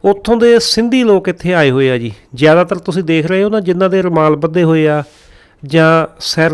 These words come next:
ਨਹੀਂ ਢਕੇ ਹੋਏ, ਇਹ ਬੈਠੇ ਹੋਏ ਆ, ਇਹ ਸਾਰੇ ਹੀ ਸਿੰਧ ਪ੍ਰਾਂਤ ਤੋਂ ਆਏ ਹੋਏ ਆ ਜੀ।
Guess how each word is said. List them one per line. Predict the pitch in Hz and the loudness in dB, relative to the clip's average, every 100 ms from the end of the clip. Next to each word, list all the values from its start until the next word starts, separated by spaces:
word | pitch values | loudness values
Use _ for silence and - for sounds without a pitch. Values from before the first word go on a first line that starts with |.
| 156 | 0
ਨਹੀਂ | 156 196 202 | -2 -2 -4
ਢਕੇ | 196 160 | -4 -2
ਹੋਏ, | 135 143 139 - _ | -2 -2 -4 -10 _
ਇਹ | 180 | -6
ਬੈਠੇ | 147 151 147 160 | 0 -2 0 -4
ਹੋਏ | 156 151 147 | -2 -2 -4
ਆ, | 143 | -4
ਇਹ | 202 208 | -4 -4
ਸਾਰੇ | - 175 196 208 | -4 -4 -2 0
ਹੀ | 175 180 175 | 0 -2 -4
ਸਿੰਧ | - 180 196 190 | -6 -2 -2 -2
ਪ੍ਰਾਂਤ | 180 170 160 | -2 -2 -2
ਤੋਂ | - 170 | -6 -4
ਆਏ | 165 160 | -2 -2
ਹੋਏ | 143 135 | 0 -2
ਆ | 123 | -4
ਜੀ। | 117 | -8